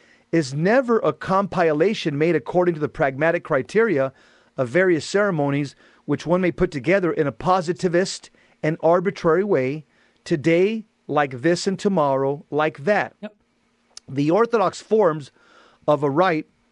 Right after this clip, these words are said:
Speaker 1: are living realities born out of a dialogue of love between the Church and her Lord. They are the expressions of the life of the Church in which are condensed the faith, the prayer,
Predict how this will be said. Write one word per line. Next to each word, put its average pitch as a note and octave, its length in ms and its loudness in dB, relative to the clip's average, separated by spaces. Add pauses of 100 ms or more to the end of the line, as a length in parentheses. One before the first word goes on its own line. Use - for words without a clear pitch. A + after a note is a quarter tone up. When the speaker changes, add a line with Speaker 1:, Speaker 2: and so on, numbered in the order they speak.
(160)
Speaker 1:
are D3+ 140 4
living G3 420 2
realities D#3+ 760 0
born D3+ 360 0
out G#3+ 140 0
of A3+ 60 0
a A#3 60 0
dialogue D#3+ 500 2
of B2+ 120 -4
love E3 220 2
between E3 240 -2
the C3+ 60 -6
Church F3 280 -2
and G3 80 0
her G#3 100 -2
Lord. C3+ 360 0 (520)
They D#3+ 140 2
are F3+ 100 6
the E3+ 140 2
expressions G3 640 0
of D#3+ 80 0
the D3 80 2
life D#3+ 380 0
of F#3 100 -6
the G#3+ 80 0
Church D#3+ 320 -2
in D3 180 -4
which E3 200 0
are C3+ 100 -2
condensed D#3 580 -2
the B3 80 0
faith, F3 340 -2
the F3+ 80 -2
prayer, D#3 420 0